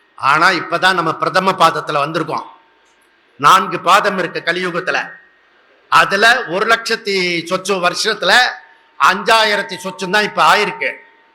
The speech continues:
நிறைய வருஷம் இருக்கு கலியுகம் முடியறதுக்கு.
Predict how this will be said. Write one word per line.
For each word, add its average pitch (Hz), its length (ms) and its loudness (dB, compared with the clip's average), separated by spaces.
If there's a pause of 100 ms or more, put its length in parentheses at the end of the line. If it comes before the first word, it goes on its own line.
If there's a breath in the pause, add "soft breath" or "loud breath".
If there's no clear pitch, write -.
(160)
நிறைய 156 460 0
வருஷம் 185 300 0
இருக்கு 147 400 -6 (220)
கலியுகம் 156 520 -2
முடியறதுக்கு. 165 400 -2